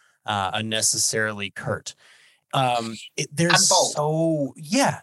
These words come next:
Speaker 1: there's, and, and, and at the heart of everything,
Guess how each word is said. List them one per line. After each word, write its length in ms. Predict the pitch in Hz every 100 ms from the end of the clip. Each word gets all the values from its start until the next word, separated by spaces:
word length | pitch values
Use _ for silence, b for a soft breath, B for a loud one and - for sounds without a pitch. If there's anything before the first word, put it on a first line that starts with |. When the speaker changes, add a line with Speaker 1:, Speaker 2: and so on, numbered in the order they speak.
| -
Speaker 1:
there's, 360 | 202 185 165
and, 300 | 180 185 170 -
and, 240 | 165 160 135 -
and 220 | 175 160 - B
at 160 | 170 156 -
the 120 | 139
heart 180 | 165 214
of 100 | 139
everything, 540 | 208 269 - 110 110